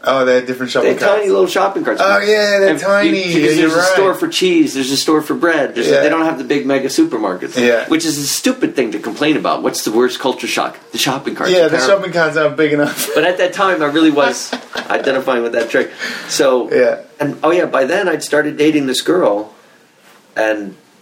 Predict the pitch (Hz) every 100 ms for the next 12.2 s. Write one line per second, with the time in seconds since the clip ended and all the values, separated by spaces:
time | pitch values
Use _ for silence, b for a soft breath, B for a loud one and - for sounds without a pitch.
0 | - - 120 107 113 120 107 113 110 117
1 | 110 110 107 101 131 160 98 95 87 95
2 | 95 95 - 98 95 113 90 110 - 117
3 | 110 107 104 117 98 110 107 104 - 101
4 | 92 - 123 107 104 101 95 113 117 110
5 | 127 - b b b b b b b b
6 | b b b 113 110 110 95 98 98 110
7 | 107 104 98 95 95 98 95 90 92 98
8 | - 65 - - - - 123 107 101 -
9 | - B B 151 160 160 139 - 156 113
10 | 95 127 - - - 135 - - - 143
11 | - 120 107 107 98 95 139 - 92 95
12 | 92